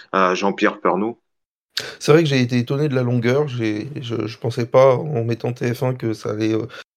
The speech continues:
Speaker 2: à vingt et une heures dix, qu'il y a encore le journal, quoi, même jusqu'à vingt heures, vingt et une heures quarante, quoi.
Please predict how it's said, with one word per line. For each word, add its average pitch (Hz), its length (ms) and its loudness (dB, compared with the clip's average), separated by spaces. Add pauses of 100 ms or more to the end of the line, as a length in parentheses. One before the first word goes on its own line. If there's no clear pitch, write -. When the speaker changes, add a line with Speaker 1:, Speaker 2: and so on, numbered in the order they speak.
(120)
Speaker 2:
à 110 380 0
vingt 117 240 2
et 123 40 4
une 113 120 4
heures 117 80 6
dix, 127 180 0
qu'il - 100 -2
y 120 40 -2
a - 20 -2
encore 123 200 2
le 120 40 4
journal, 120 480 4
quoi, 117 320 0
même 113 300 -2
jusqu'à 120 320 0
vingt 110 260 -2
heures, 117 300 0
vingt - 340 -4
et 127 60 2
une 117 80 4
heures 107 100 2
quarante, 143 320 4
quoi. 151 220 4